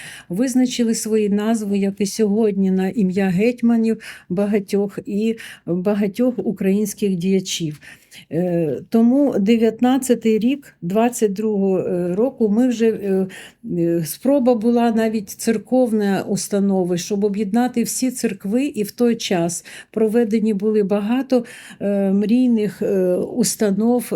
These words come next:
щоб об'єднати церкви всі на цій території України. Сьогодні ми,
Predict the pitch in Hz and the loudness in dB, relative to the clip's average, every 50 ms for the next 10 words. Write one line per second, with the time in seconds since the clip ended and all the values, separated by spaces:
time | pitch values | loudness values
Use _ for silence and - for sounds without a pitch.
0 | - 190 185 - - 220 208 196 226 214 196 190 233 220 214 208 214 226 247 247 | -2 -2 -2 0 0 0 2 2 2 0 0 0 0 0 0 2 0 0 0 0
1 | 247 220 208 208 - - 208 196 - - 202 180 226 247 254 - - 202 175 - | 0 -2 -2 -2 -2 -4 -4 -4 -4 -6 -2 0 0 0 0 -2 -4 -6 -6 -4
2 | - - 240 240 233 208 185 175 - - - 233 233 233 - 214 190 190 180 - | -2 -2 0 0 0 0 -2 -4 -6 -6 -4 -4 -4 -4 -4 -4 -2 -2 -4 -2
3 | 208 202 202 196 202 202 - - 185 180 196 190 185 180 170 170 170 170 - - | -2 -2 -2 0 -2 -2 -2 -4 -4 -4 -2 0 0 2 2 2 0 0 0 0
4 | 226 226 190 220 269 294 262 269 240 220 208 208 220 233 240 | 0 0 0 0 0 0 2 2 2 2 0 0 2 0 0